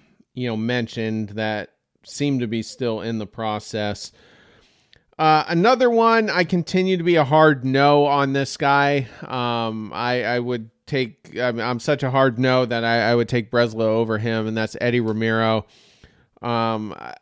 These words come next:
I've said it previously, but I, I just don't think he's the fresh mind and the fresh set of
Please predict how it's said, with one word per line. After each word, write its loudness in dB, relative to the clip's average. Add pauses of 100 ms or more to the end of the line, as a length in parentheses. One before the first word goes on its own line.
(1160)
I've 2
said 2
it -6
previously, -2
but 0
I, 2
I 2
just -4
don't 0
think -4
he's -4
the -2
fresh -2
mind -2
and -6
the -8
fresh -4
set -4
of -4